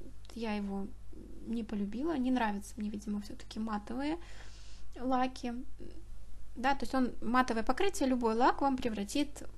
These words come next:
в матовый, да, каким бы глянцевым он ни был. Основа сыворотка под лак, а, не дает какой-то здорового оттенка, она немножечко желтит, поэтому гибкость и блеск берите, не прогадаете.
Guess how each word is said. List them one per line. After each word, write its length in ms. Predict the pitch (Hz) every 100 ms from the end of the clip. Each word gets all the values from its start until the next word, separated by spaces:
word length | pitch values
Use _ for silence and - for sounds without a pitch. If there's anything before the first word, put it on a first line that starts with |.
| - - -
в 60 |
матовый, 520 | 220 214 190 - -
да, 160 | 208 269
каким 300 | 247 - 220
бы 80 | 214
глянцевым 560 | 214 240 247 214 202
он 140 | 208 202
ни 100 | 185
был. 200 | - - - - - - - - -
Основа 320 | 247 247 240
сыворотка 440 | 226 247 233 254 247
под 200 | 226 247
лак, 360 | 285 330 -
а, 640 | - - 226 220 214 214 220
не 200 | 240 254
дает 340 | 226 214 214 - -
какой-то 380 | - - 208 -
здорового 480 | 214 226 214 208 202
оттенка, 500 | 214 - 311 302 233
она 160 | 220 208
немножечко 560 | 220 214 208 - -
желтит, 420 | 226 220 - 311 -
поэтому 580 | 247 254 240 208 208 196 - -
гибкость 500 | 214 220 220 - -
и 40 |
блеск 420 | 214 240 254 - - - - -
берите, 400 | 214 208 - 208
не 100 | 202
прогадаете. 680 | 196 202 196 190 185 -